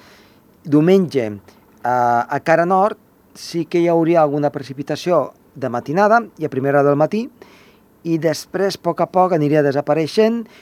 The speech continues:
i, per tant, el que podria haver-hi al matí és una mica més de núvols a gran part del país, excepte cap al sud, i a mesura que anés avançant al matí i al migdia, i després ja, eh, a la tarda el sol seria gran protagonista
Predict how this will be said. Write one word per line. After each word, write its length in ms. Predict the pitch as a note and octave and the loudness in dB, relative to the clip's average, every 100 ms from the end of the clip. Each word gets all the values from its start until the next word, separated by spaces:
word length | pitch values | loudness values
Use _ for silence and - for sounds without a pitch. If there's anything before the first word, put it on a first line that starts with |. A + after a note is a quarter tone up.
| _ _ | _ _
i, 80 | D3 | -8
per 200 | - C#3 | -2 0
tant, 220 | E3+ E3 | 4 4
el 80 | C#3+ | 2
que 100 | C3 | -2
podria 200 | D3 D3+ | 2 4
haver-hi 220 | D#3+ D#3 | 4 4
al 80 | D3 | 4
matí 260 | D3 D#3+ D#3+ | 2 2 2
és 100 | A#2+ | 0
una 120 | C#3+ | -4
mica 200 | C#3+ D3 | -2 -2
més 160 | D3 C3+ | -2 -4
de 80 | C#3 | -4
núvols 480 | D#3+ C3 A#2 - | -2 -2 -2 -6
a 160 | - A#2 | -12 -6
gran 200 | C3 C3+ | -4 -4
part 160 | C3+ B2+ | -4 -4
del 120 | C3 | -2
país, 400 | E3 G3 G#3+ - _ _ _ | 0 0 -2 -10 _ _ _
excepte 380 | C3 C#3 - C3 | -10 -10 -8 -6
cap 160 | C3+ | -2
al 100 | D#3+ | -2
sud, 220 | D#3 G#3 G#3 - - _ - | -2 -4 -4 -12 -20 _ -6
i 40 | |
a 40 | |
mesura 380 | C#3+ D3 D#3+ D#3 | -2 2 4 6
que 60 | D#3 | 6
anés 260 | D3 D3 D3+ | 2 2 2
avançant 420 | C#3+ C#3 D#3 D3 | 0 -2 -2 0
al 100 | C3+ | 0
matí 520 | C3+ B2+ - E3 D3+ | -2 -2 0 2 4
i 60 | C#3 | 2
al 80 | C#3 | 0
migdia, 560 | D3 - F3+ F3+ G3 A3 - - - _ | -2 -2 2 4 4 -2 -16 -20 -20 _
i 80 | C#3+ | -10
després 300 | C3+ - B2+ | -10 -8 -4
ja, 120 | D3 C3 - | -2 -4 -10
eh, 60 | |
a 580 | E3+ C3 A#2 A2 - G#2+ | -12 -8 -8 -10 -10 -4
la 140 | D3+ D#3 | -2 4
tarda 380 | F3 E3 E3 D3+ | 4 4 2 0
el 80 | |
sol 280 | - D3 D3 | 2 2 2
seria 420 | C3+ - C3 B2+ | 0 -8 -2 0
gran 180 | B2 B2 | 0 -4
protagonista 800 | B2 B2 B2+ C#3 D3 - D3 D3 | -6 -4 -4 -2 -4 0 0 0